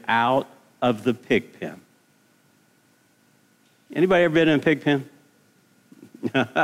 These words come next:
I didn't grow up on a farm, so I don't know a whole lot about this. I worked at a camp a number of years ago,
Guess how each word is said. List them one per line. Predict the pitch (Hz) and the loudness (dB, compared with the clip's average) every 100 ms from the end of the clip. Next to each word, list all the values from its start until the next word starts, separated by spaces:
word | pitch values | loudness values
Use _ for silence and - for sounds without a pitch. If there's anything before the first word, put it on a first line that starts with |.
| 120 - - 190 | -4 -8 -12 -4
I | 170 196 | 0 2
didn't | 180 151 | 2 4
grow | 156 151 | 4 4
up | 143 131 | 2 2
on | 131 | 2
a | |
farm, | 120 156 131 113 107 | 2 0 2 0 0
so | 117 | 2
I | 107 - | 2 2
don't | 156 143 | 2 2
know | 139 | 2
a | 120 | 2
whole | 147 | 2
lot | 131 127 | 2 2
about | 117 127 127 | 2 2 2
this. | 127 113 - - 247 | 2 0 -2 -8 -2
I | 175 | 0
worked | 190 208 - | 2 2 2
at | 180 | 2
a | |
camp | - 185 165 - | 2 0 0 0
a | |
number | 147 160 156 | 2 2 2
of | 147 | 4
years | 151 156 156 | 4 2 2
ago, | 143 123 | 2 2